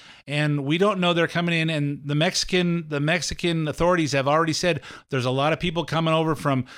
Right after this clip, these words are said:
Syria and Libya and, uh, and those other Muslim countries, and they're coming into Mexico, and they're coming up from the southern border.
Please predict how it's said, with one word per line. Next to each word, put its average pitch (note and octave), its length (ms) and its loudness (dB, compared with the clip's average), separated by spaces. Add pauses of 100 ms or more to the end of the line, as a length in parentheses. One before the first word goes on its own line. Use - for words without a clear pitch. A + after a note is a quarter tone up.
(120)
Syria D#3+ 640 2
and B2+ 140 0
Libya D#3 540 4
and, B2 400 0
uh, A#2 280 0
and A#2 480 -2 (200)
those C#3 280 0
other D#3+ 360 0 (280)
Muslim D#3 300 0
countries, D3+ 420 0
and B2+ 100 0
they're A#2 80 2
coming C#3+ 300 0
into E3 160 0
Mexico, D3+ 400 -2
and C3+ 80 0
they're G#2+ 100 -6
coming D3 300 -2
up D#3 220 -4
from D#3+ 180 -4
the D3+ 80 -2
southern D#3+ 300 0
border. C3+ 400 2